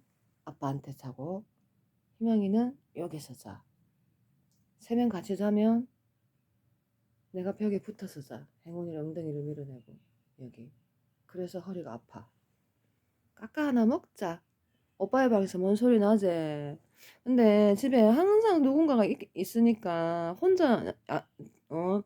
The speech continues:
세 명이서 있는 시간이 거의 없으니까, 누군가가 있으니까 솔직히 사랑개 한 줄을 몰라.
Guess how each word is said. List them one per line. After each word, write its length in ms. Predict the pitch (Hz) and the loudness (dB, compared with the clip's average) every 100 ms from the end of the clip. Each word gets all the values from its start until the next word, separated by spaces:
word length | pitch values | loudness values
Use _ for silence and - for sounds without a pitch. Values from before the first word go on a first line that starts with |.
| _ - - | _ -20 -20
세 180 | - 339 | -8 0
명이서 320 | 370 370 294 160 | 4 4 2 0
있는 200 | 180 196 | 0 0
시간이 420 | 240 220 185 170 | 0 2 2 0
거의 260 | 262 359 | 4 6
없으니까, 760 | 311 170 208 175 165 262 269 160 | 6 4 -2 -2 -2 -2 0 2
누군가가 360 | 175 254 233 | 4 4 4
있으니까 500 | 170 185 170 165 160 175 | 0 -2 -4 -8 -8 -4
솔직히 360 | 240 247 240 | -2 0 0
사랑개 420 | 202 240 262 269 185 | -2 0 0 2 2
한 140 | 151 | 0
줄을 180 | 147 131 | -4 -6
몰라. 400 | 123 117 139 | -6 -6 -8